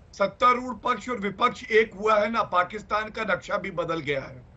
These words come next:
तो ये एक चेतावनी भी उनके लिए है। सुप्रिया जी ने एक बात और पूछी है, मैं ये जरूर कहूंगा कि जो उनकी चिंता है वो चिंता हर नागरिक की है, सरकार की भी है और विपक्ष की भी है।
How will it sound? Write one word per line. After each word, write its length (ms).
तो 80
ये 140
एक 120
चेतावनी 580
भी 120
उनके 300
लिए 180
है। 180
सुप्रिया 360
जी 160
ने 140
एक 220
बात 240
और 200
पूछी 300
है, 220
मैं 100
ये 160
जरूर 380
कहूंगा 400
कि 200
जो 140
उनकी 340
चिंता 440
है 160
वो 160
चिंता 380
हर 200
नागरिक 400
की 120
है, 180
सरकार 500
की 160
भी 160
है 100
और 160
विपक्ष 420
की 140
भी 120
है। 160